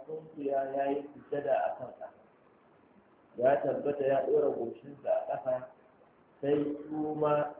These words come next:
su sunkuya su yi sujjada kamar yadda yake da. Imam An-Nawawi, Allah ya ji kansa da rahama,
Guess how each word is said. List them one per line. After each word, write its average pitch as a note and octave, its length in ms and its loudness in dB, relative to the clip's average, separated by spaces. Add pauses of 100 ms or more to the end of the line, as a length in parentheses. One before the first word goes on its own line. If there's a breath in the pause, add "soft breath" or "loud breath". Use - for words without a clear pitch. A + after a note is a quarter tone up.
(120)
su B2 180 -12
sunkuya C#3 760 0 (380)
su B2 100 -14
yi C#3 180 -4
sujjada B2+ 720 0 (260)
kamar A#2+ 280 0
yadda A#2 260 -4
yake G#2 360 -12
da. - 120 -20 (2250)
Imam E3 300 4
An-Nawawi, D#3+ 500 8
Allah C#3+ 260 6
ya A#2+ 80 2
ji - 80 -4
kansa C#3 260 -8
da A2+ 100 -6
rahama, B2+ 400 -4